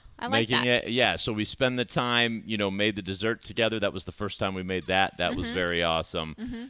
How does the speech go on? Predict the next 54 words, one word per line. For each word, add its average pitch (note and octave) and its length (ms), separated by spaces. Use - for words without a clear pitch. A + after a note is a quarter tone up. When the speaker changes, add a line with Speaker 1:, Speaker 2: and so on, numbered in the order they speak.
Speaker 2:
You F#2+ 160
know, E2+ 220
and F2 120
then, F2 140
of D#2+ 80
course, F2 260
just - 380
spending F#2+ 280
the E2+ 80
time F#2 280
making F2 280
dinner. F#2 380
And F#2 240
then, F#2 360
and G#2+ 180
then, G#2 220
of G2+ 240
course, G#2 260
so G2 300
because G#2 400
it C3 80
was F#2 140
so F2+ 160
beautiful E2 480
out, F#2 180
we F#2 80
were F#2+ 80
like, F#2 220
"You F#2 60
know G2 100
what? A2+ 160
We're G#2+ 80
gonna A2 120
have F2+ 140
dinner F#2+ 240
out G2 160
on G2+ 80
the F2+ 80
back F#2 280
Speaker 1:
Yeah. F#2+ 200
Speaker 2:
patio." G#2+ 500
Dinner, G2+ 380
we F2 100
put G2+ 240
some, D#2+ 460
like, E2+ 200
Italian G2 640
restaurant G2 720
Speaker 1:
Yeah, C4+ 360
Speaker 2:
playlist G#3 200
Speaker 1:
it A3+ 100
was - 40
Speaker 2:
music G#3+ 180
on. B3+ 100